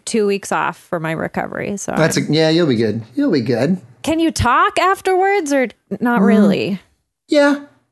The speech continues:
Speaker 2: Yeah, you
Speaker 1: Okay.
Speaker 2: can. They don't
Speaker 1: That's
Speaker 2: really have too much effect on, like, your vocal cords and stuff like that. It'll be a little bit sore for a few days, but it doesn't feel that major. When you,
Speaker 1: Okay.
Speaker 2: when I had the complications, it was just, like,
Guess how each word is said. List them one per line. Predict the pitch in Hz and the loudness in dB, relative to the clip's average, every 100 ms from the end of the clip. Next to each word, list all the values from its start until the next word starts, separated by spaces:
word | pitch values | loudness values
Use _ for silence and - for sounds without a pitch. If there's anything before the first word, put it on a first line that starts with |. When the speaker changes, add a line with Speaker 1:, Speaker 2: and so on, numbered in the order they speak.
| _ _ _ | _ _ _
Speaker 2:
Yeah, | 226 220 | 0 2
you | 220 | 2
Speaker 1:
Okay. | 208 139 | 2 2
Speaker 2:
can. | 139 135 - | 2 -2 0
They | 175 | 4
don't | 220 | 4
Speaker 1:
That's | 208 | 6
Speaker 2:
really | 190 156 | 6 6
have | 156 139 | 4 2
too | - 147 | 2 4
much | 135 131 127 - - - - | 4 4 0 -6 -10 -10 -4
effect | 135 - 135 135 | 0 2 2 2
on, | 127 | 2
like, | 127 120 | 2 2
your | 135 | 2
vocal | 117 120 127 113 | 4 2 2 2
cords | 127 117 | 2 4
and | 117 | 0
stuff | 113 120 | 0 2
like | 123 110 | 2 2
that. | 120 120 - - - - - - | 2 2 -2 -14 -20 -20 -12 0
It'll | 196 | 4
be | 226 | 6
a | 180 | 6
little | 170 | 6
bit | 151 | 4
sore | - 135 139 | 2 2 4
for | 135 | 2
a | 120 | 2
few | 127 127 | 2 4
days, | 117 117 | 4 2
but | 113 117 - | 0 -2 0
it | 143 156 | 0 4
doesn't | 185 196 | 4 2
feel | 143 139 127 | 2 2 2
that | 117 | 2
major. | 123 117 117 117 110 - - | 2 0 2 0 -2 -6 0
When | 175 | 4
you, | 175 160 | 4 4
Speaker 1:
Okay. | 135 - - | 2 -4 0
Speaker 2:
when | 170 | 2
I | |
had | 170 185 | 4 2
the | |
complications, | - 170 139 - 151 151 143 120 123 | 4 2 2 0 0 2 0 0 0
it | |
was | 117 110 | -2 0
just, | 120 - | -2 -2
like, | 123 117 107 - | 0 0 -2 -6